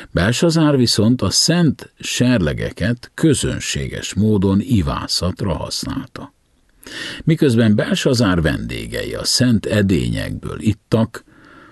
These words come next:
idézet, dicsőítették az aranyból, ezüstből, rézből, vasból, fából és kőből csinált isteneket.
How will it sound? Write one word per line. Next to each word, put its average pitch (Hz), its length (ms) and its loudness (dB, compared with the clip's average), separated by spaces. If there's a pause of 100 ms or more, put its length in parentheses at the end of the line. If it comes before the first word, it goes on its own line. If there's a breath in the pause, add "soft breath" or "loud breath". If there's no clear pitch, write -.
(220 loud breath)
idézet, 87 720 2
dicsőítették 101 1160 0
az - 160 -6
aranyból, 101 800 4
ezüstből, 87 760 2
rézből, 87 640 2
vasból, 95 560 2
fából 120 680 2
és 107 420 0
kőből 92 880 2
csinált 62 640 -4
isteneket. - 720 -10